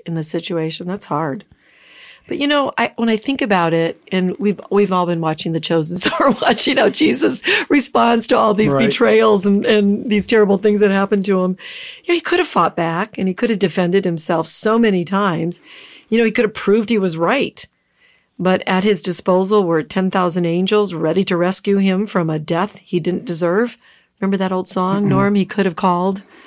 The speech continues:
Speaker 1: ten thousand angels. He could have called down an army. He could have wiped out those people <laughs> who came against him. If he was in movies today, that's what he would have done,
Speaker 2: That's
Speaker 1: right?
Speaker 2: right. He would have
Speaker 1: Right?
Speaker 2: won immediately.
Speaker 1: Yeah, and he would have, it would have been this victory, and he would have been all, you know,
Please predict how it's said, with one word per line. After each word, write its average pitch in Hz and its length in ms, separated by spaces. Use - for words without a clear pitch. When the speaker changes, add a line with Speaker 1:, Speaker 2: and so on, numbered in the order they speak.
Speaker 1:
ten 196 200
thousand 190 360
angels. 196 560
He 202 80
could 269 140
have 254 80
called 247 240
down 233 180
an 214 180
army. 214 420
He 214 180
could 294 100
have 247 140
wiped 202 460
out 269 440
those 185 220
people 214 300
<laughs> - 0
who 285 180
came - 280
against 220 460
him. 160 280
If 214 120
he 269 80
was 233 160
in 240 100
movies 233 380
today, 220 320
that's 196 240
what 196 80
he 190 60
would 185 120
have 156 120
done, 202 180
Speaker 2:
That's 160 160
Speaker 1:
right? 160 240
Speaker 2:
right. 240 100
He 151 140
would 156 80
have 156 140
Speaker 1:
Right? - 100
Speaker 2:
won 170 260
immediately. 151 540
Speaker 1:
Yeah, 294 380
and 226 260
he 247 120
would 247 160
have, 247 160
it 247 200
would 262 160
have 233 100
been 240 200
this 226 200
victory, 233 680
and 196 120
he 208 120
would 214 100
have 208 80
been 208 160
all, 202 460
you 220 100
know, 185 340